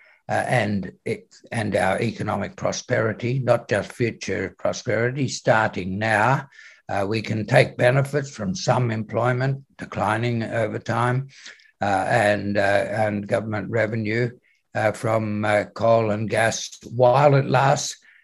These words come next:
Uh, but, uh, our economic interest is served by recognising very clearly that it won't last long.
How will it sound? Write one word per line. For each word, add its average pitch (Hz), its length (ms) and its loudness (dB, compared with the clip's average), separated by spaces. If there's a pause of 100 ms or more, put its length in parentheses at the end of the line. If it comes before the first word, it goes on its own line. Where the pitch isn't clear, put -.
(120)
Uh, 117 180 2
but, 104 460 -2
uh, 101 300 4 (180)
our 107 200 2
economic 110 520 -2
interest 104 420 -8
is 101 220 -4
served 95 360 -2
by 92 180 0
recognising 104 920 -4
very 107 240 2
clearly 87 560 -6 (200)
that 135 100 4
it 101 100 0
won't 101 300 2
last 90 360 -2
long. 76 440 -4